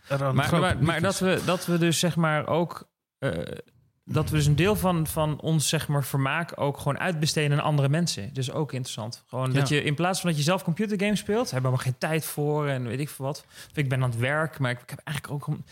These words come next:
Speaker 2: ik kan gewoon iemand anders laten spelen, zodat ik in ieder geval wel het gevoel heb ik speel. Want het lijkt, het voelt wel aan alsof je zelf speelt, omdat het niet absolute topspel is, maar gewoon iemand die een beetje aan het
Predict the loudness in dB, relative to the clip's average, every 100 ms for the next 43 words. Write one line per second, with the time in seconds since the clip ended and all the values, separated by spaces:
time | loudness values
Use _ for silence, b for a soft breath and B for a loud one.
0 | B B B B B -10 -2 -2 0 2
1 | 2 2 0 0 2 0 0 -4 0 0
2 | 2 0 0 0 0 -2 0 0 0 -4
3 | 0 2 0 -2 -4 0 0 0 -4 -4
4 | -4 -4 -2 -2 -2 -6 -6 -6 2 4
5 | 4 2 2 2 2 2 2 2 0 0
6 | 2 0 -2 0 0 0 -4 -4 0 0
7 | 2 2 2 -2 -2 0 2 2 2 -4
8 | -4 -2 0 2 2 0 -2 0 2 2
9 | 2 4 4 4 4 2 2 -2 -4 -6
10 | -8